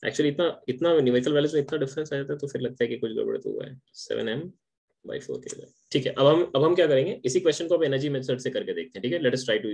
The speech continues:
use that। तो हम क्या करेंगे, यही जो random position हमने दिखा रखा है,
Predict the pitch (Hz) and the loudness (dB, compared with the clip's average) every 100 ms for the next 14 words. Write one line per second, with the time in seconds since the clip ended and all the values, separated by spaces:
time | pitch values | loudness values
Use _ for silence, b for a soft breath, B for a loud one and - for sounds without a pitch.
0 | 101 95 90 - _ _ _ B B B | -4 -4 -8 -14 _ _ _ B B B
1 | B B B B _ 135 131 151 185 175 | B B B B _ 4 4 4 6 6
2 | 175 175 160 180 185 143 139 170 151 147 | 6 6 6 6 4 2 2 0 -2 -4
3 | 160 156 147 123 120 113 - 95 | -4 -4 -4 -4 -4 -6 -8 -16